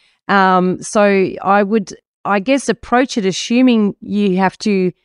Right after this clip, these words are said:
leave it. You can't sort of suddenly garden it and hide it or, you know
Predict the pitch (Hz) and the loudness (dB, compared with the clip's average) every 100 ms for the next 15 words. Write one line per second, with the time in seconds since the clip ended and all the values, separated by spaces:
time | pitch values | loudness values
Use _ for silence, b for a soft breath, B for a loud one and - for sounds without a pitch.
0 | _ _ 170 175 208 247 185 214 320 - | _ _ 0 2 2 2 2 2 0 -6
1 | - - - 175 - 214 202 - 202 196 | -12 -12 -8 -8 0 0 0 -4 -6 -4
2 | - 196 202 175 147 175 190 190 180 - | -2 -2 -2 -4 -2 0 0 0 -2 -2
3 | 185 165 185 185 185 185 - 185 165 165 | -2 -2 0 0 2 2 0 -2 -2 -2
4 | - 196 180 | -2 -2 -2